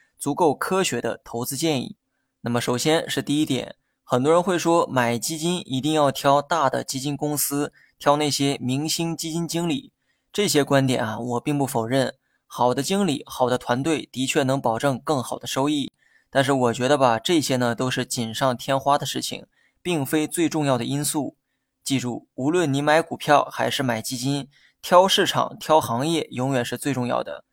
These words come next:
如果你选择在二零一五年股灾的时候去买基金，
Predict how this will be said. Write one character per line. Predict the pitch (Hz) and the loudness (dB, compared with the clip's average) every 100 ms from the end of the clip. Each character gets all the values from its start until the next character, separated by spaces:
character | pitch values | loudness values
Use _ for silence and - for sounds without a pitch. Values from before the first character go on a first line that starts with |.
| _ _ - | _ _ -4
如 | 170 | -2
果 | 202 160 | 2 2
你 | 165 | 2
选 | 190 123 113 | 0 0 0
择 | 127 | 0
在 | 139 139 | 4 4
二 | - 165 143 | 4 4 4
零 | 143 160 | 2 -2
一 | |
五 | 180 143 | -2 -2
年 | 117 123 139 _ | -2 -4 -4 _
股 | 120 113 | -16 -2
灾 | 165 | 2
的 | 175 | 4
时 | - 123 | 2 0
候 | 131 127 | -2 -2
去 | - 135 | -6 -2
买 | 117 | -4
基 | 110 131 | -4 -8
金， | 127 139 | -4 -4